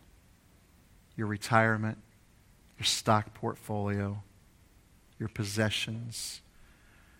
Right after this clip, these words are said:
your gold and silver. Yeah, I know some of you buy those coins. And he loves you so much that he gave his life for you and for me. But he didn't stay dead, did he?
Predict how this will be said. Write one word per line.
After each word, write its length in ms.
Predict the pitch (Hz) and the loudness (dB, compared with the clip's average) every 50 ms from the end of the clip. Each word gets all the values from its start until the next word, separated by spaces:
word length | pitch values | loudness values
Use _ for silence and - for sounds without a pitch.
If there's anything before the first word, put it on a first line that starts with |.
| - _ - | -20 _ -6
your 140 | 110 110 104 | -4 -4 -4
gold 420 | 107 - 113 113 110 110 113 104 | -2 2 4 4 6 6 4 2
and 160 | 104 104 98 | 0 -2 -2
silver. 600 | - - - - 107 104 98 98 104 104 104 101 - - - - - | -2 -2 0 0 0 0 -2 -2 -4 -4 -6 -8 -12 -18 -20 -12 -4
Yeah, 200 | 107 107 107 107 | 0 2 2 4
I 80 | 107 107 | 4 2
know 140 | 107 104 | 2 0
some 180 | 98 - - 110 | 0 -2 -4 -4
of 80 | 104 98 | -4 -4
you 120 | 98 98 | -4 -4
buy 180 | 92 101 101 98 | -4 -4 -4 -4
those 200 | 98 101 101 - | -4 -6 -6 -8
coins. 440 | - - 104 101 - 120 - - - - - - - - - - - - - - - - - - - - - - - - - - - - - - - - - - - - - - - - - - | -10 -10 -10 -10 -10 -12 -14 -16 -20 -20 -20 -20 -20 -20 -20 -20 -20 -20 -20 -20 -18 -16 -16 -18 -18 -20 -20 -20 -20 -20 -20 -20 -20 -20 -20 -20 -20 -20 -20 -20 -20 -20 -20 -20 -20 -20 -12 -2
And 160 | - 127 123 120 | 2 2 4 4
he 220 | 120 165 190 190 | 4 4 4 8
loves 500 | 170 165 170 175 175 160 135 - - - | 12 12 12 12 12 12 8 4 4 4
you 160 | 160 165 165 | 0 -2 0
so 640 | 151 - - - - - 170 160 165 165 165 170 170 | 0 2 2 2 2 0 0 0 0 0 0 -2 -2
much 800 | 165 151 143 131 123 120 - - - - - - - - - - - - - _ _ - - _ - - - - - - - - - - _ - - - - - - - - - | -2 -2 -2 -2 -2 -4 -2 0 0 0 2 0 -4 -6 -8 -12 -18 -20 -20 _ _ -20 -20 _ -20 -20 -20 -20 -20 -20 -20 -20 -20 -20 _ -20 -20 -20 -20 -20 -20 -20 -12 -8
that 100 | 120 110 | -6 -4
he 100 | 117 127 | -4 -6
gave 300 | 123 - 131 131 135 135 | -4 0 0 0 2 0
his 180 | 143 131 139 143 | -2 -4 -2 0
life 220 | 147 170 170 - | 0 0 0 -2
for 160 | - - 117 | -4 -4 -2
you 300 | 113 107 107 101 98 95 - - - - - - | -2 0 -2 -2 -4 -6 -10 -14 -20 -20 -16 -10
and 140 | - 135 - | -8 -8 -6
for 140 | - 160 160 | -4 -2 -2
me. 220 | 180 208 160 123 - - - - - - - - - - - - - - - - - - - - _ - - - - - - _ - - _ - - - - _ - - - - | -2 -2 -4 -6 -8 -14 -20 -20 -20 -20 -20 -20 -20 -18 -18 -20 -20 -20 -20 -20 -20 -20 -20 -20 _ -20 -20 -20 -20 -20 -20 _ -20 -20 _ -20 -20 -20 -20 _ -20 -20 0 4
But 120 | 135 135 | 6 8
he 40 | 151 | 10
didn't 200 | 156 180 202 196 | 10 10 10 8
stay 320 | - - - 196 180 170 | 6 6 10 10 10 10
dead, 260 | 147 123 127 120 120 110 | 10 8 6 6 6 4
did 160 | 131 127 113 | 2 2 2
he? 220 | 107 95 95 98 | 2 -2 -6 -10